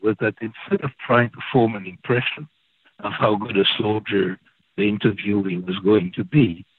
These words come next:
what you did, you assessed six separate traits by asking factual questions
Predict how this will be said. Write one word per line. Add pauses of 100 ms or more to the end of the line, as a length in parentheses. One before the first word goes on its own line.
(180)
what
you
did, (400)
you (240)
assessed (240)
six (160)
separate (140)
traits (640)
by (540)
asking (100)
factual
questions